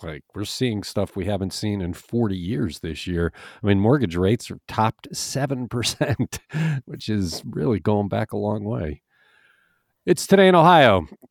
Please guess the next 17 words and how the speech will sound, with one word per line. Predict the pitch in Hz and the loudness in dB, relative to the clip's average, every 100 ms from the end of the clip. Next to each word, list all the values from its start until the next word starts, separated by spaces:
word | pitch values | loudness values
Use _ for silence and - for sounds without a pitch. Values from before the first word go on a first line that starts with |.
| _ _ _ - | _ _ _ 2
There | 185 170 | 6 6
has | 190 | 6
been | 156 202 202 | 6 4 6
an | 190 185 | 6 4
interesting | - 196 - 165 - 131 101 | 2 2 4 0 2 2 2
twist | - 107 143 - - | 4 4 4 -2 -4
in | 135 127 | -2 -2
who | 95 185 175 | 0 2 4
is | 156 113 | 4 2
now | 127 147 160 | 0 2 2
managing | 139 135 180 117 92 104 147 | 2 4 4 2 2 0 0
the | 135 151 | -2 -2
court-enforced | - 208 185 165 - 165 156 139 - - | 4 4 4 0 0 2 2 0 -4 -14
Cleveland | - 151 185 170 139 | -2 2 2 2 0
Police | 151 147 143 - | 0 4 2 2
consent | 139 131 165 147 | -4 -2 0 0
decree. | 123 - 101 90 78 | -2 0 2 2 0